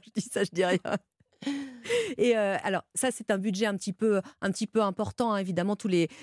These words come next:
euh, tous les budgets ne peuvent pas, euh, se payer, euh, la bûche Flocon. Euh, en plus, on n'a même pas envie d'y toucher tellement elle est jolie. Je sais pas comment font faire les,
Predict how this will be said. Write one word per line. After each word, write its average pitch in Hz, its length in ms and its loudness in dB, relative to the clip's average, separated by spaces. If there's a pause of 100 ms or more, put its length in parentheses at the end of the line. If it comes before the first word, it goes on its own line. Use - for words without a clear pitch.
(140)
euh, 170 100 2
tous - 120 -8
les 190 100 2
budgets 180 300 0
ne 190 100 2
peuvent 180 240 -2
pas, 190 280 2
euh, 156 40 0
se - 140 -6
payer, 175 360 2
euh, 147 100 4 (280)
la 214 360 2
bûche 185 320 0
Flocon. 226 600 2
Euh, 170 100 2
en 208 80 0
plus, - 160 0
on 240 40 6
n'a 170 80 4
même 220 120 0
pas 254 100 -2
envie 233 160 2
d'y 190 140 -2
toucher 240 280 2
tellement 190 280 2
elle 165 100 2
est 165 60 4
jolie. 208 220 4
Je 175 60 2
sais 220 60 0
pas 247 100 2
comment 226 200 0
font 214 180 -4
faire 214 180 2
les, 180 240 4